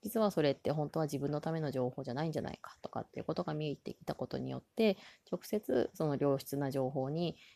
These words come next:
え、適切な対価を、え、つ-、見てる本人がお支払いをしていくっていうような時代に、今後もどんどんそういう時代になっていくんじゃないかなというふうに、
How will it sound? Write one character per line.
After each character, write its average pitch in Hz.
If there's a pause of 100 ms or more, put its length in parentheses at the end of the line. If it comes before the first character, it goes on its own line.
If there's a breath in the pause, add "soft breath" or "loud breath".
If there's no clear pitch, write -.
(100)
え、 -
適 -
切 127
な 120
対 127
価 151
を、 190
え、 120
つ-、 - (260)
見 151
て 147
る 151
本 190
人 185
が 220
お 196
支 175
払 139
い 123
を 120
し -
て -
い 135
く 170
っ -
て -
い 131
う -
よ 123
う -
な 139 (260 loud breath)
時 139
代 127
に、 123
今 165
後 160
も -
ど 160
ん 135
ど 117
ん 104
そ -
う 127
い 123
う -
時 127
代 123
に 139
な 131
っ 127
て 123
い 120
く 143
ん -
じ -
ゃ -
な 123
い -
か 156
な 185
と -
い -
う -
ふ -
う 113
に、 156